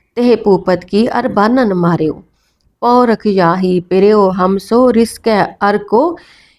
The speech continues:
ਇਹ ਭਾਂਤ ਪਚਾਰਿਓ। ਇਉ ਕਹਿ ਕੇ ਪੁਨ ਬਾਨਨ ਮਾਰ ਸਰਾਸਨ, ਲੈਤੇ ਗਰੀਵ ਹੈ ਡਾਰਿਓ।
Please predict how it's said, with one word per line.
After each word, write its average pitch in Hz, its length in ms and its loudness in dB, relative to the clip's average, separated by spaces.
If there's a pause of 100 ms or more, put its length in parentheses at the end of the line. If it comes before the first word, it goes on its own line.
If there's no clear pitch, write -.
(140)
ਇਹ 247 160 2
ਭਾਂਤ 214 440 -2
ਪਚਾਰਿਓ। - 640 -2 (640)
ਇਉ 277 180 2
ਕਹਿ 220 280 0
ਕੇ 208 360 0
ਪੁਨ 196 300 0
ਬਾਨਨ 175 580 0
ਮਾਰ 196 400 -4
ਸਰਾਸਨ, 196 760 -2
ਲੈਤੇ 196 520 0
ਗਰੀਵ 175 360 -2
ਹੈ 226 320 -2 (520)
ਡਾਰਿਓ। 175 480 -4